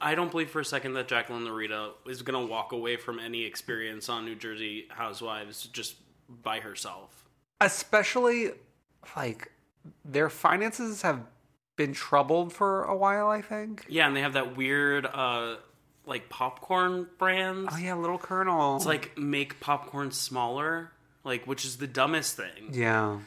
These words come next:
Speaker 1: Because, like, you know when you're at the movies and there's popcorn and then near the end because people have been, like, putting their hands in and, like, just because, like, all the small little pieces fall to the bottom and then it's awful,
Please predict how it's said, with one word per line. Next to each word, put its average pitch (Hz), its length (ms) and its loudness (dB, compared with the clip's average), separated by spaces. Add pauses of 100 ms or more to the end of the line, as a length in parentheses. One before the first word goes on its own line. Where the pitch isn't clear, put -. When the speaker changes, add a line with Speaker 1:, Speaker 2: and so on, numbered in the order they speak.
Speaker 1:
Because, 165 260 2
like, 175 260 2 (120)
you 175 180 -6
know 262 120 0
when 269 120 0
you're 247 100 -2
at 240 60 -12
the 190 60 -2
movies 143 600 -4
and 139 80 -4
there's 135 140 -4
popcorn 135 600 -2
and 127 120 -6
then 127 140 -4
near 131 140 -2
the 120 160 -2
end 120 360 -2
because 120 240 -8
people 123 240 -8
have 117 80 -8
been, 113 120 -6
like, 113 200 -4 (300)
putting 147 160 0
their 135 100 2
hands 151 340 0
in 147 340 2
and, 131 120 -2
like, 117 160 -4
just - 200 -10
because, 117 440 -6 (320)
like, 120 80 -8
all 135 120 0
the 135 100 -2
small 127 640 0
little 135 220 0
pieces 147 480 -4
fall 131 200 0
to 127 120 -8
the 131 80 -8
bottom 113 360 -2
and 123 80 -4
then 117 80 -4
it's - 140 -10
awful, 156 500 -4